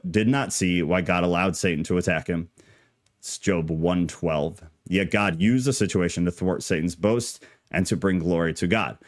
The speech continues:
I don't like that description because there is so much more going on in Job than that says. That seems very minimal to me. It seems, like, slightly dishonest.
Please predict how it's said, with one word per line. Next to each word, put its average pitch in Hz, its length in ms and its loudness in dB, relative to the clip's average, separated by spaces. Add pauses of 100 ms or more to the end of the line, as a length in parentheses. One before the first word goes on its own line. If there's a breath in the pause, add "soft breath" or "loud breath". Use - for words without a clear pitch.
(320 loud breath)
I 117 180 2
don't 127 360 0
like 113 260 2
that - 240 -8 (400)
description - 540 -2 (400)
because 92 380 2 (140)
there 107 200 2
is 98 140 0
so 113 280 2
much 127 260 0
more 101 220 2
going 90 300 2
on 87 160 2
in 85 100 2
Job 82 400 -2 (540 soft breath)
than 90 500 0
that 101 300 -2
says. - 500 -4 (100)
That 98 220 0
seems 98 300 0
very 90 220 2
minimal 110 400 2
to - 240 -2
me. 101 200 2 (100)
It - 80 -6
seems, 90 380 -2
like, - 320 -6
slightly 98 540 -2
dishonest. 90 760 -4